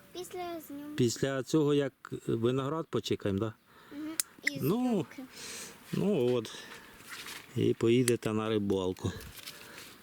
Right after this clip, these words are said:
Speaker 2: Папа їй удочку купив, спінінга нового.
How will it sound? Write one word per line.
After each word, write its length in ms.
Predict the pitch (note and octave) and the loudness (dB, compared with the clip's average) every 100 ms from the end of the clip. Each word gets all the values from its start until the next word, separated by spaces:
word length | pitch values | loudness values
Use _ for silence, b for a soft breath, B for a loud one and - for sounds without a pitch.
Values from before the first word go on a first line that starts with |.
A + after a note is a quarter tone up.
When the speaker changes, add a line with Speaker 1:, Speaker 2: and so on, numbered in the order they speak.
| B - - | B -18 -6
Speaker 2:
Папа 300 | - A2+ A2 | -4 -2 2
їй 200 | G#2 G#2+ | 6 8
удочку 520 | C#3 F3+ D3+ - - - | 8 8 6 4 2 4
купив, 400 | C3 - A#2+ - | 4 4 2 2
спінінга 680 | - F3 F#3 E3 C#3 C#3 | 2 6 8 8 6 4
нового. 480 | C3 B2 A#2+ G#2 | 4 4 4 4